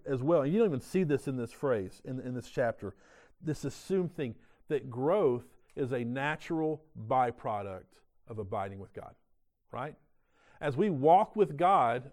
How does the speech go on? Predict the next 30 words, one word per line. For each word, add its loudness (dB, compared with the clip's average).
um, -6
we're 4
going 0
to -4
grow 2
spiritually. -6
As -8
we 2
remain 0
with -4
God 0
in -4
the -4
presence -2
of -8
God, 0
you 0
will 6
grow 4
spiritually, -4
become -4
more 10
like 0
God. -4
That 0
will 4
happen. -10
That's -10
a -2
byproduct. -2